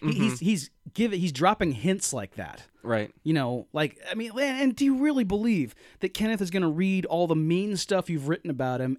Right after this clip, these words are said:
Speaker 1: and then, like, immediately leave you? I, I don't think that's gonna hap-, you know he wouldn't do that, Joe.
Speaker 2: No, he's not gonna leave.
Speaker 1: No.
Speaker 2: I don't think he,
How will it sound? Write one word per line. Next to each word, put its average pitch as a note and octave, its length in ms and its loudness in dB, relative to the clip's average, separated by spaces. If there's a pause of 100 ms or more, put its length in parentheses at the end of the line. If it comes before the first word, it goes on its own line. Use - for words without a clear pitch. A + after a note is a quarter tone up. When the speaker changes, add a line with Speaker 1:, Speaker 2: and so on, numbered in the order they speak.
Speaker 1:
and E3+ 200 0
then, E3+ 280 2 (300)
like, D3+ 340 -2 (380)
immediately F#3+ 480 4
leave D#3+ 320 0
you? B3+ 300 0
I, G3+ 120 -4
I - 60 -4
don't A#3+ 140 2
think G#3+ 140 2
that's A3 120 2
gonna G#3 160 0
hap-, G3+ 220 -2
you A#3+ 160 6
know B3 240 8
he F#3+ 160 0
wouldn't F3 320 2
do F#3+ 160 -2
that, - 220 -10
Joe. G#2 300 -8
Speaker 2:
No, G#2 300 -2
he's E3 160 -6
not C#3+ 180 -2
gonna G2 220 -4
leave. F2+ 420 -10
Speaker 1:
No. D3+ 300 -2
Speaker 2:
I D#3+ 60 4
don't G#3+ 200 2
think F3+ 200 0
he, D3+ 320 -4